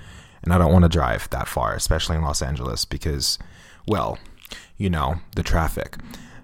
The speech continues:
But when I go to my client's house, the very first thing I do is introduce myself and the company. And we talk a little bit about, no more than maybe, like,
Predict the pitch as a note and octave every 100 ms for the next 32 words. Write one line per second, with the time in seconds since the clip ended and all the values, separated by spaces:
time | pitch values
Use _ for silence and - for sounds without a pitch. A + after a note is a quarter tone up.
0 | - G2+ A2+ F2+ - - - - - _
1 | - _ - - G#2+ G#2+ G#2+ A#2 B2 A#2+
2 | - G#2+ G#2 G2+ A2 - F#2+ G2 G#2+ A2
3 | A2 G2+ - G2+ F2 E2+ E2+ E2+ E2+ -
4 | G2+ G2 F#2+ F2 - G2+ A#2 A#2+ A#2+ A2+
5 | - G2+ F#2+ F2 - D#2 C2 A#1 - -
6 | - _ G2 G2+ G2+ F#2+ - A#2 A#2 A#2
7 | B2+ C#3 C3 B2 A2+ G#2+ G2+ A2+ B2 D3
8 | C#3+ A#2+ A2+ G2+ F2 F#2+ G#2 G2+ F#2+ F2+
9 | E2